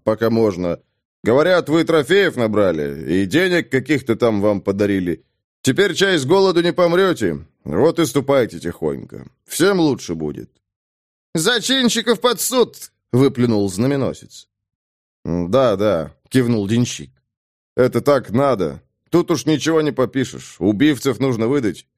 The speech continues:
Кто пришил барона Саммерсвита и благородных сыновей, те пойдут на плаху.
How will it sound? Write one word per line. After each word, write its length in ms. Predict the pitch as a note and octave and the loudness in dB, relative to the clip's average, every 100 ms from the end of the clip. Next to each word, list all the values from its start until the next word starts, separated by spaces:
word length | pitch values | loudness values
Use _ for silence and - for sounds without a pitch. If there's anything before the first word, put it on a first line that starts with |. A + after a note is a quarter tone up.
| _ _ _ _ _ | _ _ _ _ _
Кто 220 | C#3+ C#3 | 0 2
пришил 520 | C3+ D3 C3 E3+ E3+ | 2 0 2 2 2
барона 400 | D3 D3+ D#3+ D3 | 4 4 4 0
Саммерсвита 960 | C3 C#3+ C3+ - C#3+ D#3+ - D3+ A#2 F2+ | 0 0 0 -2 0 0 2 2 2 0
и 100 | F#2+ | 0
благородных 680 | A2+ A#2 B2+ C3+ B2+ A2+ | 0 0 2 0 0 -4
сыновей, 460 | - A#2 B2 D3+ C3+ | -2 -2 0 0 0
те 180 | C3 C3 | 0 0
пойдут 380 | B2 A#2+ C3+ B2 | 0 0 0 -2
на 120 | A#2 | -2
плаху. 540 | C3 D#3 A2+ D2+ A1 | 0 0 0 -6 -16